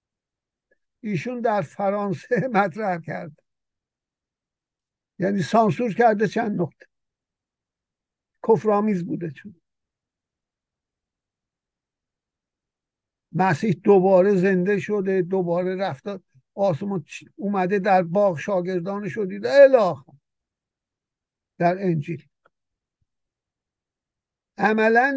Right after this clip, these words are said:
یقین تجربی هنگامی حاصل می‌شود که مشاهده هر چند بار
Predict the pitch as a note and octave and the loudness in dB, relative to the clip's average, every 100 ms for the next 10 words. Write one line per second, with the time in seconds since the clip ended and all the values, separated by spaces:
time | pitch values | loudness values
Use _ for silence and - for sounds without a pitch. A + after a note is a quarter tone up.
0 | B3+ A3 G#3 F#3 G#3 G#3 G#3+ - G#3 F3+ | -2 0 0 0 -4 -2 -4 -2 -4 -2
1 | F#3+ G3 A3+ B3+ G#3 G#3+ F#3+ G#3+ B3+ C4 | -2 -4 -4 -4 -2 -2 -4 -4 -4 -4
2 | B3+ B3+ A#3+ B3 B3 A#3+ A3+ A#3 A#3 A#3 | -4 -4 -2 2 0 0 -6 -6 -4 -2
3 | A3+ A3+ A3 _ _ _ _ _ _ - | -2 -4 -10 _ _ _ _ _ _ -10
4 | G3 G3+ G3+ D#3 G#3 G#3+ F#3+ G3+ G#3 G3+ | -8 -6 -6 -6 -4 -2 -2 -2 -4 0
5 | G#3+ E3+ C#3+ C#3+ F#3+ A#3 A3 - - F#3+ | 0 0 -6 -12 -8 -6 -8 -10 -10 -8
6 | F#3 F3+ D#3+ D3+ F#3+ G#3+ E3+ A#2+ | -4 -4 -4 -2 0 0 -2 -4